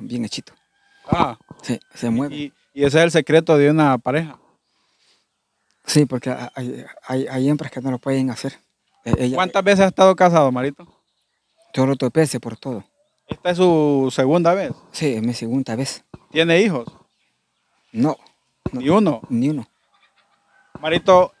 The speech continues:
Speaker 2: ¿es cierto que María lo pone a lavar trastes, a lavar ropa y a hacer la comida? Pero dígalo de verdad, no, no porque ella está aquí. ¿Es cierto, sí o no?
Speaker 1: Bueno, yo le voy a decir la realidad.
Speaker 2: La
Speaker 1: Ent-,
Speaker 2: realidad.
Speaker 1: entre los dos hacemos los tibios en la casa.
Speaker 2: Ajá.
Speaker 1: Entre
Speaker 2: Pero
Speaker 1: los
Speaker 2: la gente es que habla.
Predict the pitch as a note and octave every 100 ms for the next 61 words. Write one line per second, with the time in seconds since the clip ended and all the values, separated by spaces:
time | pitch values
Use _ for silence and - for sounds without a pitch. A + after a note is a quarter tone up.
0 | - E3+ E3 - E3+ E3 D#3+ - E3 D#3
1 | D#3+ - D#3 D3 C#3+ C3+ C#3+ D3+ D#3 C#3
2 | B2 - C#3 D3 D3 C3 B2+ B2+ - C3+
3 | C#3+ D3 D3+ C3 A#2+ B2 B2+ C3 C3+ C3+
4 | B2+ C3 C3 B2 C3 D3+ D#3 D3 _ _
5 | - F3 F3+ A3 A3+ A3 G#3+ - _ _
6 | D#3 F3+ D#3 C#3+ F#3+ F#3 D#3+ F3+ F3+ F#3
7 | G3+ F#3 F#3+ F#3 F3+ D#3 D3 D3 D#3+ G3+
8 | G3+ F#3 F3+ C#3+ G#2+ - _ _ _ _
9 | _ _ _ _ B2+ B2 A#2 D3 G3 F#3
10 | G3 F#3 D#3 D#3+ C#3+ D#3+ C3+ D3+ D#3 D3
11 | C#3+ D3 E3 D#3+ D3 C#3+ C#3+ C3 F#3 C#3+
12 | D3+ C#3+ B2+ D#3 C#3 A#2+ A#2 C3+ C3 B2
13 | A#2+ G#2 _ _ _ _ - A#2 B2 C3
14 | C3+ C3 C3 D3+ D#3 B2